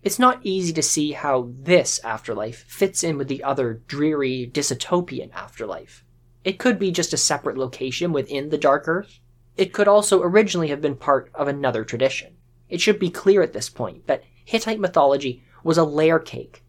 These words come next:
of different mythological traditions from different communities, all stacked up on top of each other. Nevertheless,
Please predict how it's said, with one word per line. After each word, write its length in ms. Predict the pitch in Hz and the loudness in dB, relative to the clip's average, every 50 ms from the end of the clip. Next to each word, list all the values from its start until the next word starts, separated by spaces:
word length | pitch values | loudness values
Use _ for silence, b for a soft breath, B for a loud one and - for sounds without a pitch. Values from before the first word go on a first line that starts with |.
| _ _ | _ _
of 160 | 160 160 - | -10 -8 0
different 400 | - 175 180 180 - 180 160 - | 2 2 2 2 0 -2 -2 -2
mythological 760 | 151 151 160 160 165 147 147 135 139 139 143 131 - 127 127 | -4 -4 -4 -2 -2 2 4 4 4 2 0 -4 -6 -6 -8
traditions 680 | 123 - 120 120 117 113 - 123 117 113 113 - - - _ | -8 -8 -6 -6 -6 -4 -4 -6 -6 -6 -8 -12 -14 -16 _
from 220 | - - 170 165 | -4 -2 -2 0
different 340 | 156 180 165 160 - 160 160 | 0 0 0 0 -2 -4 -4
communities, 680 | - - 147 135 123 107 92 80 73 71 - - - - _ _ - | -8 -8 -6 -6 -6 -6 -6 -10 -12 -14 -14 -14 -14 -16 _ _ 2
all 240 | 175 185 190 185 | 4 4 4 4
stacked 400 | 180 - - - 160 143 - - | 2 0 0 2 2 0 0 -2
up 100 | 135 120 | -4 -6
on 120 | - 113 110 | -6 -8 -8
top 180 | - - - | -10 -10 -12
of 140 | - - - | -12 -12 -12
each 140 | 80 - - | -12 -14 -14
other. 260 | - - - 80 - _ _ _ _ _ _ _ _ _ _ _ _ _ - | -14 -16 -20 -20 -20 _ _ _ _ _ _ _ _ _ _ _ _ _ 2
Nevertheless, 680 | 196 208 233 220 226 196 139 110 117 - - - - | 4 4 6 6 6 4 4 4 2 0 -4 -6 -8